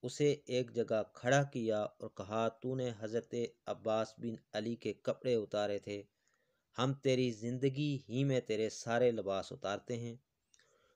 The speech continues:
चुनाचे उन लोगों ने उसे बिल्कुल नंगा कर दिया। फिर कहा, "तूने हुसैन को तीर मारा था, हम भी तुझे तीरों का निशाना बनाते हैं।" यह कहकर उन्होंने तीरों से मार मार कर उसको हलाक कर दिया।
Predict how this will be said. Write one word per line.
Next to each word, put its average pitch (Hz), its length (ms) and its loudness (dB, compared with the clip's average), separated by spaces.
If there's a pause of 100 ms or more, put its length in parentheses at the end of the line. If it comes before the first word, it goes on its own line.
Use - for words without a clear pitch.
(120)
चुनाचे 147 640 6 (100)
उन 143 180 2
लोगों 123 300 4
ने 131 140 0 (100)
उसे 127 260 -2
बिल्कुल 131 500 0
नंगा 110 460 2
कर 110 200 0
दिया। 98 380 -4 (200)
फिर 143 140 2
कहा, 120 340 2
"तूने 127 400 -4
हुसैन 110 540 -6
को 120 180 -2
तीर 135 400 0
मारा 110 320 0
था, 98 380 -10 (280)
हम 120 180 -2
भी 127 140 -2
तुझे 113 320 -2
तीरों 117 400 -4
का 101 180 -4
निशाना 110 400 -4
बनाते 117 380 -4
हैं।" 101 260 -10 (760)
यह 151 160 6
कहकर 123 460 0
उन्होंने 120 560 -6
तीरों 123 400 -2
से 117 240 -4
मार 101 340 -2
मार 98 240 -6
कर 90 260 -8 (120)
उसको 101 400 -6
हलाक 104 500 -4
कर 82 120 -6
दिया। 64 320 -14